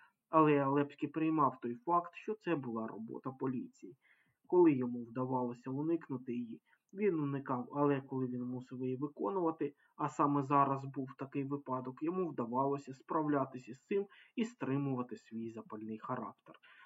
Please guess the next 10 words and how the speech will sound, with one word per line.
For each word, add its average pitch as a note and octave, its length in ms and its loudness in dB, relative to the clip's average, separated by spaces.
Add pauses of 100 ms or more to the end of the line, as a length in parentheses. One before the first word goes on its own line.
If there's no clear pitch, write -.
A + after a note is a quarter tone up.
(180)
Саме C#3 180 2
зараз D#3+ 480 8
він G3 200 2
із B2+ 140 -2
відчаєм D3+ 480 -2
дивився, D#3+ 500 2
як D3 200 2
збільшується C#3+ 640 -2
черга D#3 380 -2
людей, D#3 460 2